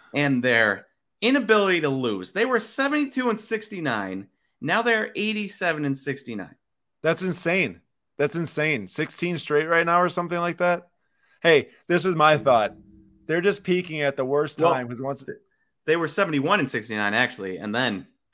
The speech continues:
Speaker 1: sixteen.
Speaker 2: Nate, so you'll have to refresh me because I think there might be some new formatting with the playoffs. Is it a three-game wild card or one-game wild card
Speaker 1: No,
Speaker 2: still?
Speaker 1: no, no. It's back to the regular. They will have to play the Dodgers one game.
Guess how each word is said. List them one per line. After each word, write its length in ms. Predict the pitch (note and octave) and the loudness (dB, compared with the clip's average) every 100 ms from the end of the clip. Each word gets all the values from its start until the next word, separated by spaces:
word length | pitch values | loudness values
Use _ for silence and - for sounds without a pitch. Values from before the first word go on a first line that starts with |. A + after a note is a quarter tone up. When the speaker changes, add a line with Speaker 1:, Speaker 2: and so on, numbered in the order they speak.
| - - - _ _ | -18 -16 -20 _ _
Speaker 1:
sixteen. 580 | - C3+ - G#2+ F2+ - | -10 -10 -8 -10 -12 -12
Speaker 2:
Nate, 420 | D3+ D3+ B2 - _ _ _ | -4 -2 -2 -4 _ _ _
so 360 | - D3 C#3 B2 | -2 2 4 2
you'll 160 | C#3+ D3 | 2 2
have 80 | |
to 80 | C#3 | 4
refresh 440 | D3+ C3+ C3+ B2+ - | 2 4 2 2 -2
me 260 | G#2 G2 _ _ | -10 -10 _ _
because 280 | B2+ B2+ B2 | -4 -2 0
I 80 | B2 | -2
think 200 | B2 C3+ | -2 -2
there 80 | C3 | 0
might 140 | B2 | -2
be 80 | B2+ | -4
some 160 | - B2 | -8 -6
new 120 | A#2+ | -6
formatting 440 | - A#2 A#2 A2+ | -6 -4 -2 -2
with 80 | A2+ | -6
the 80 | G#2 | -8
playoffs. 420 | A2 G#2+ G2+ - | 0 0 0 -4
Is 140 | - B2 | -6 -6
it 120 | B2 A2+ _ _ | -6 -10 _ _
a 100 | A#2 | -8
three-game 500 | - B2+ C#3+ D#3 D#3 | -6 -4 -2 -2 0
wild 240 | D3 D3+ D3+ | 4 4 4
card 160 | D#3+ | 2
or 40 | B2+ | 2
one-game 360 | A#2 C3+ C#3+ | -2 -2 -2
wild 240 | C#3+ D3 D3 | 0 0 0
card 160 | D3+ | 0
Speaker 1:
No, 60 | C3+ | 2
Speaker 2:
still? 140 | C3 | 4
Speaker 1:
no, 80 | B2+ | 2
no. 180 | A#2 A2 | 0 -2
It's 120 | G#2+ | -2
back 260 | - B2+ C3 | -2 -2 -2
to 80 | C3+ | -6
the 280 | B2 A2+ | -4 -4
regular. 640 | A2 A2+ A2+ A2+ G#2+ G2+ F#2+ _ _ _ _ | -6 -4 -4 -2 -2 -4 -6 _ _ _ _
They 200 | A2+ B2+ | -2 0
will 140 | C3 | -2
have 180 | B2 B2 | -2 -6
to 60 | - | -6
play 200 | C3+ A#2+ | -4 -2
the 80 | A2 | -2
Dodgers 640 | A2 G2+ G2 G2 F#2 - _ _ _ _ _ _ _ | -2 -2 -4 -8 -12 -18 _ _ _ _ _ _ _
one 240 | G2 G#2+ A#2 | -8 -6 -4
game. 420 | G#2+ F#2+ F#2 F#2 | -4 -4 -6 -10